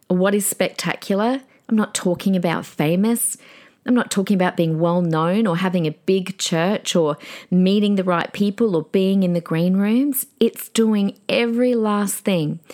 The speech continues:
that God has put you and me on this planet for. It's doing every last thing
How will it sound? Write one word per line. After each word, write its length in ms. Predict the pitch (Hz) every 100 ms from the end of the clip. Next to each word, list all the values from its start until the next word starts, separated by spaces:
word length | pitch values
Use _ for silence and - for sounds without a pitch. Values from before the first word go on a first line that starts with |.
| - - -
that 260 | 185 -
God 280 | - 196 202
has 200 | 208 196
put 280 | - 208 -
you 500 | 175 185 208 220 220
and 240 | - 190 190
me 200 | 180 185
on 160 | 180 180
this 200 | 165 -
planet 400 | - 175 175 -
for. 400 | - 151 - 175 - - - -
It's 220 | 202 -
doing 400 | - 220 208 - -
every 300 | 220 208 240
last 340 | 226 208 196
thing 320 | - 202 170